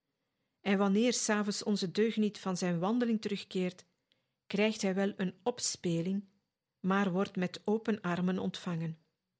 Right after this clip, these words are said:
Enkele dagen nadien is Maximin weerom spoorloos verdwenen.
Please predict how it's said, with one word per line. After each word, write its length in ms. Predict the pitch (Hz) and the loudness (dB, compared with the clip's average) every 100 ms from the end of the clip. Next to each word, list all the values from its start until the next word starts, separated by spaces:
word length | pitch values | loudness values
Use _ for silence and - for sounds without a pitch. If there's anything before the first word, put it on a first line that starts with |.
| _ _ _ _ _ _ _ _ _ | _ _ _ _ _ _ _ _ _
Enkele 400 | - 240 247 202 | 0 2 4 2
dagen 340 | 185 185 185 180 | 2 0 0 0
nadien 480 | 170 147 180 214 214 | 0 0 0 0 0
is 180 | 202 | -2
Maximin 720 | 202 190 - 196 190 190 156 | -2 -2 0 2 2 0 0
weerom 520 | 170 220 233 196 196 - _ _ _ | 2 2 2 0 -2 -6 _ _ _
spoorloos 840 | - - - 202 208 208 180 180 - | -8 -6 -2 2 2 2 0 -2 -4
verdwenen. 560 | 170 147 160 160 170 | -6 -4 -4 -2 -6